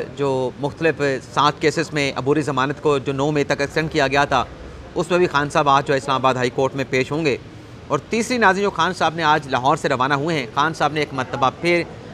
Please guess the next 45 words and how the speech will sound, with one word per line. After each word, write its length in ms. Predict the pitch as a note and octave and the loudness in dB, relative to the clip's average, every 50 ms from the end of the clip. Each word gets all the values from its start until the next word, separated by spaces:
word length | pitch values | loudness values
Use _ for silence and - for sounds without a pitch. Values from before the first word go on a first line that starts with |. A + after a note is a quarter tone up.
| - - - | -4 0 2
अपने 280 | C#3 - D3+ E3+ E3 | 2 2 2 2 0
इल्ज़ामात 460 | D#3 C3+ B2+ C#3 C3 C3+ C#3 C#3+ C#3 - | 0 0 0 0 2 4 4 2 2 2
को 120 | - C#3+ | 0 0
दोहराया 340 | G#2+ B2+ B2 B2+ C#3+ D#3+ D#3 | 0 2 2 4 6 6 6
है 100 | D3+ D3+ | 4 2
जो 80 | C#3+ | 0
उन्होंने 200 | D3 D3 D3+ D3 C#3+ | -2 -2 -4 -4 -4
जनरल 180 | C#3 C3+ D3 D3 | -4 -4 -4 -4
फैसल 360 | - C#3+ C#3 C3+ - D#3+ D#3+ | -4 -4 -4 -4 -4 -4 -6
नसीर 260 | D#3 - - G#3 F#3+ | -4 -2 0 -2 0
पे 120 | - D#3+ C#3+ | 2 0 0
लगाए 240 | C3 A#2 A#2 A2+ | 2 2 0 0
हैं। 140 | A2+ A2+ - - - - - - - - - - | 0 -4 -6 -10 -12 -18 -20 -20 -20 -12 -4 -2
अब 100 | D3 D3+ | -2 0
खान 220 | - F3 F#3+ G#3+ | 2 2 2 4
साहब 160 | - A3+ A3 F#3 | 4 4 4 4
कहते 260 | G#3+ G3 F#3 G3 G3 | 4 2 4 2 0
हैं 120 | G3 G3+ | 0 0
कि 80 | G3 F#3+ | -2 -4
मेरे 680 | E3 D3+ D3+ D#3 E3 F3+ F#3+ G3 F#3+ F#3+ F#3+ F3+ - - | -4 -4 -4 -2 0 0 2 2 2 2 2 0 -2 -4
मुलज़म 480 | D3 D#3 D#3+ D#3+ D3 F3+ F#3 F#3 F#3 E3+ | -4 -2 -2 -2 0 -2 -2 -2 -2 -2
जो 140 | D#3 F3 E3 | -4 -2 -2
मैंने 180 | E3 D#3+ D#3+ | -2 -2 -2
जिसको 220 | D3+ D#3+ - F#3+ E3+ | -4 -6 -6 -4 -2
नामजद 340 | D3+ C#3 C#3+ D3 F3 F3+ - - | 0 0 0 0 0 -2 0 0
किया 140 | F3 E3+ E3 | 0 2 2
है, 60 | E3 | 2
मेरे 200 | D#3+ D3+ D3+ D#3+ | 2 0 0 0
कहने 240 | C#3 D#3 C#3+ D#3 D3+ | 0 -2 -2 -2 0
पे 120 | D3+ D#3 | 0 0
एफ़आईआर 380 | C#3+ C#3 - D3 D3 C#3+ D3 D3 | 0 0 2 2 2 2 2 2
का 100 | - D3 | 0 -2
इंदराज 340 | C#3 A#2+ B2 C#3 F3 E3+ F#3 | 0 2 2 4 4 2 2
नहीं 100 | F3+ D#3+ | 0 -2
होता, 320 | C#3+ B2+ - C3+ C#3 C#3 - - - - - - - - - - - | -2 0 0 -2 -2 -4 -6 -12 -16 -16 -18 -18 -18 -18 -12 -6 -4
तो 80 | E3 | -2
खान 280 | D#3 - C#3+ D#3 F3 E3+ | 0 2 2 2 2 2
साहब 180 | - F3+ D#3+ - | 0 -2 0 0
फिर 160 | E3 E3 D#3 | -2 -4 -4
कानूनी 360 | D3+ C#3+ C3+ C3+ C3 D3 D#3 | -2 -4 -4 -2 -2 -2 0
रास्ता 300 | C3+ B2 A#2+ - - D#3 | 2 2 2 0 0 0
भी 100 | D#3 E3 | 0 0
अख्तियार 320 | D#3 - D#3+ D#3+ D3 C3+ | 0 0 0 0 0 0
नहीं 100 | C#3+ D3 | 0 -2
करते। 400 | C#3 - C3 A#2 A#2+ B2 A#2 G#2+ | -2 -4 -4 -2 -2 -4 -4 -4